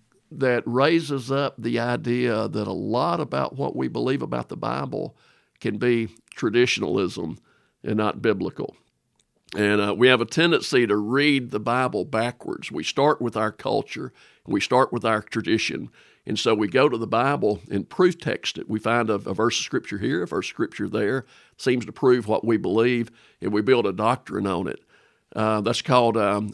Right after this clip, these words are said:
eisegesic, you know, the idea of reading yourself and your culture into the Scripture. But we're to be exegetes,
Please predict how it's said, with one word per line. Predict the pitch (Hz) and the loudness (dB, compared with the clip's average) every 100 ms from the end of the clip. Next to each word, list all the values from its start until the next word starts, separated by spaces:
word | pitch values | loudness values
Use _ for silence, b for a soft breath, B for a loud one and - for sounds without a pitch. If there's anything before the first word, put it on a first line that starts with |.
| - | -4
eisegesic, | 117 135 - 113 101 117 110 - - - - | 0 0 0 -2 -2 -2 -2 -4 -10 -10 -10
you | - | -4
know, | 110 98 | -2 0
the | 104 | 0
idea | 113 117 120 | 0 2 0
of | 95 104 | 0 0
reading | 120 127 117 110 | 0 0 -2 -4
yourself | 120 - 123 120 117 | -4 -2 -2 -2 -6
and | - | -6
your | 107 | -6
culture | 110 117 120 - 98 | -4 -2 -2 -4 -4
into | 110 101 | -2 -4
the | |
Scripture. | - - 95 - - - b b b b | -6 -6 -6 -6 -14 -14 b b b b
But | 117 123 | 0 6
we're | 131 | 6
to | 117 | 6
be | 123 107 - | 2 -2 -2
exegetes, | 151 - - - - 104 - - | -4 -4 -6 -6 -2 -4 -4 -12